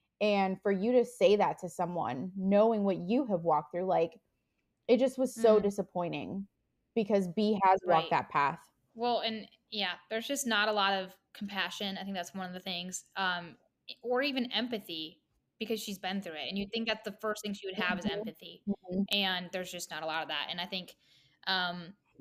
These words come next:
Speaker 2: that's also, like, just not to, like, put this <laughs> plug in, but that's what we're trying to do is offer, you know, that, that trust, that compassion, the grace, because,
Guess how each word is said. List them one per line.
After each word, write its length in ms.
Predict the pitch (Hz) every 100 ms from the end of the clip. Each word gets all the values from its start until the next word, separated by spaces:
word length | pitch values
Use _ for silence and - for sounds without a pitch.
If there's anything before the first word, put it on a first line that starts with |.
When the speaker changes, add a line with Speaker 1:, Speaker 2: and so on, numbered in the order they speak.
| - _ _
Speaker 2:
that's 320 | 220 214 226 -
also, 340 | 214 220 208
like, 300 | 196 170 170 - _ _ _ _ _ _
just 340 | 226 214 - _ - - -
not 300 | 202 185 202
to, 280 | - 185 180
like, 280 | 160 151 - _ _
put 180 | 208 -
this 120 | 202
<laughs> 60 |
plug 440 | - 240 254 220 214
in, 160 | 180 190
but 120 | 180
that's 260 | 202 208 214
what 200 | 214 196
we're 120 | 202
trying 260 | 202 190 185
to 80 |
do 240 | 175 185 180
is 340 | 185 180 196 -
offer, 600 | 196 220 233 233 240 -
you 100 | 233
know, 220 | 233 233 196
that, 160 | 185 190
that 160 | 180
trust, 320 | - 240 180 -
that 140 | -
compassion, 580 | 196 202 202 190 175 170
the 60 | 175
grace, 480 | 185 190 165 - -
because, 480 | 190 185 180 180